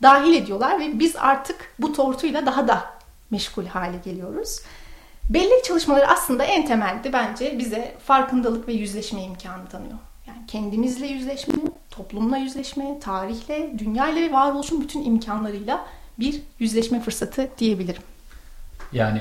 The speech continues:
Speaker 2: öyle bir yerden girdin ki konuya,
Speaker 1: <laughs>
Speaker 2: zaten bu yüzleşme kavramı herhalde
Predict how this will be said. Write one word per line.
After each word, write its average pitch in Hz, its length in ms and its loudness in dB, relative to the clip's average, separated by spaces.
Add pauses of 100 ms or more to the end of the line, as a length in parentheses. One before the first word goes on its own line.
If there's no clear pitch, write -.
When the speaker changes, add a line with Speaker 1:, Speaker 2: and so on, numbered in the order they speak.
(160)
Speaker 2:
öyle 117 220 0
bir 123 40 0
yerden 117 420 4
girdin 123 260 2
ki 117 180 -4
konuya, 117 280 6
Speaker 1:
<laughs> 131 40 2
Speaker 2:
zaten 117 360 4
bu 110 60 0
yüzleşme 113 520 -2
kavramı 113 340 4
herhalde 113 520 -2